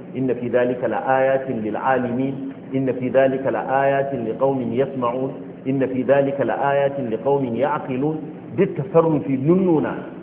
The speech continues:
hanyoyi da za su kai ya zuwa ga ilimi da zai tsayar da kai akan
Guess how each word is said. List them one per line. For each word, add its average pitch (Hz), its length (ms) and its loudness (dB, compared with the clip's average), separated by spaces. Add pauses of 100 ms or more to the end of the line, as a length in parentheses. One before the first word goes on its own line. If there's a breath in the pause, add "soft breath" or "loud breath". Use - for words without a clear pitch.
hanyoyi 170 640 4
da 131 100 4
za 143 160 2
su 127 160 -8
kai 139 160 2
ya 120 80 2
zuwa 135 240 0
ga 110 160 -4
ilimi 185 400 4 (320)
da 127 80 0
zai 127 160 -2
tsayar 139 320 0
da 113 100 -2
kai 131 220 -2
akan 120 180 -6